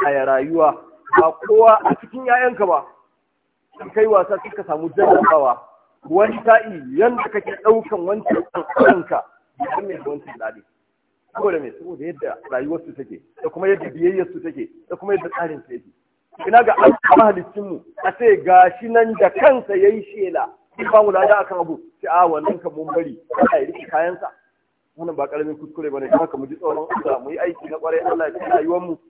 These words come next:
kuma Allah ya ba mu ikon yi. Dukkan mu gaba ɗaya kuma mu yi shiri, inda akwai hali, a yi shiri tanadin cewa za a yi layya. Mutum ya shirya in ya samu, in mutum bai samu ba,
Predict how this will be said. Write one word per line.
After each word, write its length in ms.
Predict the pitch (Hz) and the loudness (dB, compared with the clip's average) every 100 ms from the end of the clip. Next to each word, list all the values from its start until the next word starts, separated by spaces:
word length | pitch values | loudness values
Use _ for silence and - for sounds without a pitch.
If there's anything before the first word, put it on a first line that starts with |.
| _ | _
kuma 140 | 160 160 | 0 2
Allah 160 | 165 | 2
ya 40 | 143 | 2
ba 120 | 156 | 0
mu 100 | 151 147 | -2 -8
ikon 340 | 143 131 123 | -10 -10 -10
yi. 100 | 107 _ _ _ _ _ - | -14 _ _ _ _ _ -10
Dukkan 260 | - 208 | -2 0
mu 80 | 208 | 0
gaba 240 | 185 262 294 | 6 6 8
ɗaya 120 | 202 | 4
kuma 160 | 208 208 | 4 0
mu 60 | 175 | -2
yi 120 | 202 | -6
shiri, 380 | - 247 226 - _ - | -6 -8 -8 -10 _ -18
inda 200 | - - | -10 -10
akwai 220 | 135 - 165 | -10 -10 -4
hali, 360 | - 170 165 - _ _ - | -2 -2 -8 -16 _ _ -10
a 40 | - | -10
yi 60 | - | -10
shiri 220 | 208 190 - - | -12 -14 -6 -2
tanadin 360 | 185 170 156 160 | 0 -2 -8 -10
cewa 260 | 180 151 139 | -4 -4 -2
za 100 | 170 | -4
a 60 | 143 | -6
yi 120 | 135 | -10
layya. 360 | 117 120 113 113 - _ _ _ _ | -12 -6 -4 -6 -10 _ _ _ _
Mutum 200 | 123 175 160 | -20 -12 -12
ya 80 | 139 - | -12 -8
shirya 300 | 202 185 - _ _ | -2 -2 -4 _ _
in 160 | - 170 | -12 -6
ya 120 | 165 156 | -6 -4
samu, 260 | 151 123 104 190 | -6 -6 -16 -8
in 80 | 202 | -6
mutum 260 | 185 175 | -6 -8
bai 120 | 147 | -8
samu 300 | 131 151 151 | -2 -2 -2
ba, 280 | 127 120 110 | -6 -4 -4